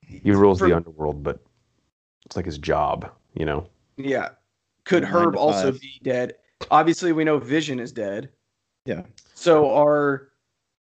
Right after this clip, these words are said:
Speaker 2: are all these other characters? I don't know. I've got nothing.
Speaker 1: No, I
Speaker 2: I've
Speaker 1: mean,
Speaker 2: got nothing.
Speaker 3: That's fine.
Speaker 1: We
Speaker 3: That's
Speaker 1: only
Speaker 3: what
Speaker 1: have
Speaker 3: this is here to hash things out.
Speaker 1: Yeah. So I have a question. Uh, we know that Elizabeth Olsen is in London right now filming,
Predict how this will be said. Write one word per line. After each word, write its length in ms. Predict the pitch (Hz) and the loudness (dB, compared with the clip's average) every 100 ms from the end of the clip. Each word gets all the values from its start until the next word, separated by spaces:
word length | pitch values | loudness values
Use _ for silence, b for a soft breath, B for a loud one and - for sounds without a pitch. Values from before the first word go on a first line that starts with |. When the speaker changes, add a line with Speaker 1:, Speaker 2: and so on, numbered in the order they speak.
| 131 | 2
Speaker 2:
are 180 | 139 | 4
all 200 | 143 170 | 6 4
these 200 | 185 196 | 4 0
other 300 | 147 156 160 | 2 2 2
characters? 640 | 147 156 143 131 143 131 131 | -2 0 0 -2 -6 -8 -2
I 100 | 170 | 2
don't 120 | 185 123 | 2 0
know. 200 | 117 - | -6 -4
I've 140 | 160 165 | -2 0
got 180 | 156 | 0
nothing. 340 | 117 - 98 107 B B B | -2 -14 -16 -18 B B B
Speaker 1:
No, 100 | 175 | 8
I 80 | 147 | 10
Speaker 2:
I've 60 | |
Speaker 1:
mean, 120 | 160 147 - _ _ | 10 6 0 _ _
Speaker 2:
got 80 | 92 | -18
nothing. 180 | 76 - | -14 -6
Speaker 3:
That's 140 | 139 | -4
fine. 160 | - 175 | 2 8
Speaker 1:
We 40 | 170 | 10
Speaker 3:
That's 60 | |
Speaker 1:
only 100 | 190 175 | 10 8
Speaker 3:
what 40 | |
Speaker 1:
have 80 | 180 | 6
Speaker 3:
this 60 | 147 | 4
is 80 | 131 | 2
here 140 | 139 | 2
to 80 | 117 | 2
hash 300 | - 127 - | 0 -4 -4
things 260 | 120 110 | -6 -4
out. 260 | 113 87 - _ _ | -2 -4 -6 _ _
Speaker 1:
Yeah. 300 | 107 104 78 78 _ _ _ | -2 0 0 -4 _ _ _
So 120 | 135 | 2
I 80 | 131 | 6
have 100 | 240 | 6
a 40 | - | 4
question. 500 | - 117 - 110 107 | 2 2 2 -4 -4
Uh, 140 | 98 | -4
we 240 | 123 143 | -2 0
know 360 | 160 147 147 160 | 0 0 0 0
that 200 | 123 110 | 0 0
Elizabeth 420 | 98 104 110 101 | 0 0 0 -2
Olsen 420 | 85 92 101 98 85 | -4 -6 -6 -6 -6
is 160 | 87 | -6
in 80 | 90 | -6
London 280 | 87 87 82 | -4 -4 -6
right 160 | 80 | -6
now 160 | 69 80 | -6 -6
filming, 600 | - 92 82 80 78 73 | -6 -6 -6 -6 -8 -12